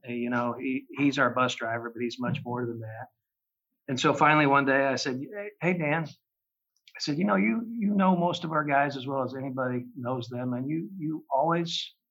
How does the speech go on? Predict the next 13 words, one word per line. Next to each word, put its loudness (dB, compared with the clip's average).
know 0
what 0
to -10
say. -4
So -8
why 4
don't 0
you 4
just -2
come -2
in 0
the -2
dugout? 2